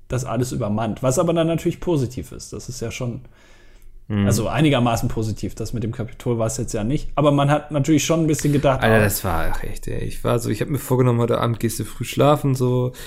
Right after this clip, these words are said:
Speaker 2: Ich war irgendwie den Abend zuvor relativ spät im Bett und war sehr müde. Und dann versuch mal schlafen zu gehen, während du irgendwie im Sekundentakt da irgendwie neue Bilder und Videos bekommst, wie irgendwelche Leute, die sich in Bärenfelle hüllen, das Kapitol stürmen und denkst du, das kann doch nicht angehen.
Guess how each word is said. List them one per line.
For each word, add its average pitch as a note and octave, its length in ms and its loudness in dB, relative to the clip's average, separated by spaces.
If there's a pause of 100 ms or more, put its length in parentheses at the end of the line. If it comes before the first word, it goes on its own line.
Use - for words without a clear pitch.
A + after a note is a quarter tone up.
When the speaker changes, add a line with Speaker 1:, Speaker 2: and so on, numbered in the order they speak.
(280)
Speaker 2:
Ich - 80 -12
war A2+ 120 2
irgendwie A2 240 0
den - 360 -6
Abend A2 220 -4
zuvor A2+ 340 -2
relativ A2 300 -2
spät - 260 -2
im A#2 140 0
Bett A2+ 340 0
und A2+ 120 -6
war G#2+ 80 -2
sehr G#2+ 160 -4
müde. B2 560 2 (800)
Und A2+ 260 0
dann A2 140 2
versuch B2+ 260 0
mal C3 140 4
schlafen C3 320 0
zu A#2+ 160 -6
gehen, A2 260 0
während A2 260 0
du A#2 60 -2
irgendwie A2+ 400 -2
im G#2+ 120 -2
Sekundentakt B2+ 760 -4
da A2+ 140 2
irgendwie A2+ 200 -2
neue A2+ 240 0
Bilder A#2+ 280 2
und G#2+ 140 -4
Videos A#2+ 420 0 (400)
bekommst, G#2+ 480 -4
wie A#2 80 0
irgendwelche A#2 280 0
Leute, A#2 280 2
die A2+ 120 -4
sich A2 160 -4
in G#2+ 120 -4
Bärenfelle A2 1400 0 (260)
hüllen, C3 640 4 (340)
das - 180 -8
Kapitol A#2+ 440 -2
stürmen F#2+ 300 -2
und G2 80 -2
denkst G2+ 220 -6
du, G#2+ 80 -4
das G2+ 180 -8
kann A2+ 140 -6
doch A2+ 80 -4
nicht A2 140 -4
angehen. A2+ 320 -4